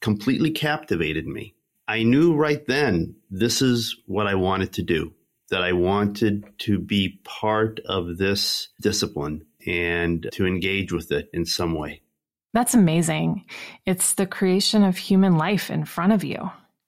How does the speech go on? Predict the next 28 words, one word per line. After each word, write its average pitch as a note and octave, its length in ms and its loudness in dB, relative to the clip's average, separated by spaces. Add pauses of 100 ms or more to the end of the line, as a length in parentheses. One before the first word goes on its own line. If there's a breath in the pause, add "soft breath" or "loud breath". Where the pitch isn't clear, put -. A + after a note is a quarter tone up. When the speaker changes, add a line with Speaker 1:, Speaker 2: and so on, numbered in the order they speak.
(280)
Speaker 1:
It, - 260 2
it B2+ 160 2
was. A2+ 640 2
It's G#2+ 240 2
an A2 160 2
image C3 420 2
that's G#2 320 -2
really A#2 300 2
seared A#2+ 560 2
into G2+ 760 2
my F2+ 180 0
mind, F2 580 0
uh, D#2+ 260 -2
and G2 220 2
really B2+ 320 2
all A#2+ 480 -2 (140)
thanks A#2 520 -2
to G#2+ 280 4
a F#2+ 140 2
very G#2+ 360 0
nice A#2 400 0
nurse A2 340 2
at - 240 -2
three G#2 220 0
in A2+ 100 4
the G#2+ 80 2
morning G#2+ 500 2
who, F#2 460 2